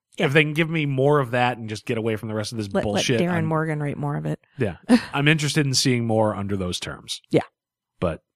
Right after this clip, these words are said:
Speaker 2: ugh, that fucking ending. <laughs> All right, wanna talk some comics?
Speaker 1: Let's do that.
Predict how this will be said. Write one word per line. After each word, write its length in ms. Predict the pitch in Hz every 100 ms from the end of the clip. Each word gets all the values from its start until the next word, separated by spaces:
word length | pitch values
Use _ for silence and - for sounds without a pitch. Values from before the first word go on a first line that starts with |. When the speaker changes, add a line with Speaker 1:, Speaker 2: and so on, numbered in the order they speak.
| _ _ _ _ _ _ _ _ 107
Speaker 2:
ugh, 360 | 101 85 - - _ _ _ _ _ _ _
that 160 | - -
fucking 340 | - - -
ending. 280 | - 110 - -
<laughs> 400 | 175 185 - 427 - - - 277 _ _ _ _ _ _ _ - _ _ _ _ _ _ _ _
All 80 | 117
right, 180 | 117 104
wanna 140 | 113
talk 200 | 127 143 -
some 120 | 127
comics? 400 | 139 127 123 -
Speaker 1:
Let's 160 | - -
do 120 | 151
that. 140 | 120